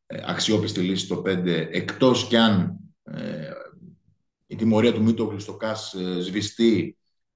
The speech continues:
και είναι στη θέση το παιδί να προσφέρει. Ε, όμως με δύο χρόνια αποχή δεν νομίζω ότι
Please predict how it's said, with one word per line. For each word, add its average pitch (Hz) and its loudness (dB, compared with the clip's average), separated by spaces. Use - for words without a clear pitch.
και 107 2
είναι 120 4
στη 104 -4
θέση 95 -6
το 87 -8
παιδί 87 -4
να 90 -2
προσφέρει. 87 -6
Ε, 62 -14
όμως 101 -4
με 98 -4
δύο 104 0
χρόνια 101 -2
αποχή - -2
δεν 101 0
νομίζω 82 -2
ότι 78 -6